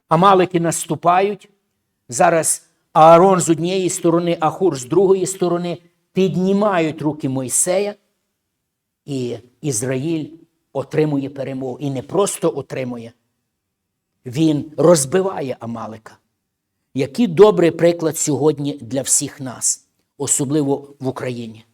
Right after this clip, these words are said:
Підтримувати руки один одного. Хай Господь нас благословить, щоб цей форум, який зараз буде проходити в Україні,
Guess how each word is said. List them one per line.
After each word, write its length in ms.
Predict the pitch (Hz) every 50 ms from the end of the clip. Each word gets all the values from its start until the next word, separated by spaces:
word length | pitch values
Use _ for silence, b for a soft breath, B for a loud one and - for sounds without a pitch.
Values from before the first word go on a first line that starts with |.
| _ _ _ _ _ _ _ _ _ _ _
Підтримувати 960 | - 156 147 139 - 135 143 165 190 190 180 160 143 135 127 - - 135 120 -
руки 420 | - 135 131 147 143 143 - 135 - -
один 280 | 113 101 123 113 120 -
одного. 360 | - 110 104 104 107 107 _ _ _ _ _ _ _ _ _ _ _ _ _ _ _ _ _ _ _ _ _ _
Хай 180 | _ - - 175
Господь 420 | 160 175 165 - - 185 180 -
нас 220 | 175 170 160 135 -
благословить, 840 | - 156 143 135 135 131 - - 151 143 135 156 180 - - _ _ _ _ _ _ _ _ _ _ _ _ _
щоб 240 | - - 175 160 165
цей 260 | - - 202 190 185
форум, 640 | - - - - 240 247 247 208 151 131 120 120 - _ _ _ _ _ _ _ _ _ _ _ _ _ -
який 240 | 143 151 - 185 170
зараз 380 | 151 175 180 170 160 151 139
буде 220 | 147 165 190 165 160
проходити 520 | 165 170 156 - 180 175 165 165 165 170
в 100 | 147 139
Україні, 600 | 143 - - 151 147 147 175 208 208 175 139 120